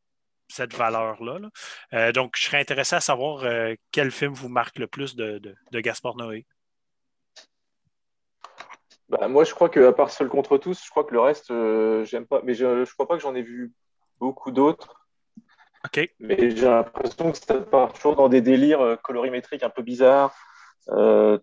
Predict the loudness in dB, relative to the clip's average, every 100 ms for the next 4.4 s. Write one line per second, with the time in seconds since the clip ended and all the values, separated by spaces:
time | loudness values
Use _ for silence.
0 | _ -4 2 4 6 6 6 6 6 2
1 | 0 2 2 2 0 -4 -8 -14 _ -12
2 | -10 -6 2 4 4 2 -2 -4 -16 -2
3 | 2 2 0 -6 -4 -6 -6 -4 -6 -8
4 | -10 -10 -10